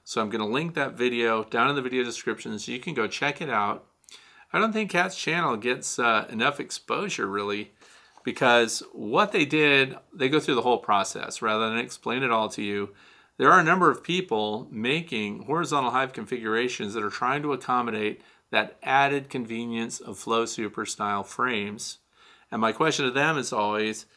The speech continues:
"Well, how are you tipping your hive to drain the frames?"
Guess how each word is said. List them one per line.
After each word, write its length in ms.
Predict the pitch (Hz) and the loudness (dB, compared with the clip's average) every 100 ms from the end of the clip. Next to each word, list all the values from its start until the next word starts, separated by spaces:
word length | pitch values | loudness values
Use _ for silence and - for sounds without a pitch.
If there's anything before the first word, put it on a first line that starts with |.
| _ _ | _ _
"Well, 140 | - 117 | -2 2
how 160 | 127 | 4
are 80 | 123 | 4
you 100 | 127 | 2
tipping 320 | 123 117 123 | -2 -6 -6
your 140 | 110 110 | -4 -4
hive 640 | - 180 165 104 104 - _ _ | -2 -2 0 -2 -4 -10 _ _
to 100 | - | -12
drain 300 | 113 117 104 | -4 -2 -2
the 60 | 101 | -6
frames?" 720 | - 95 98 - - - - | -6 -6 -6 -12 -14 -16 -16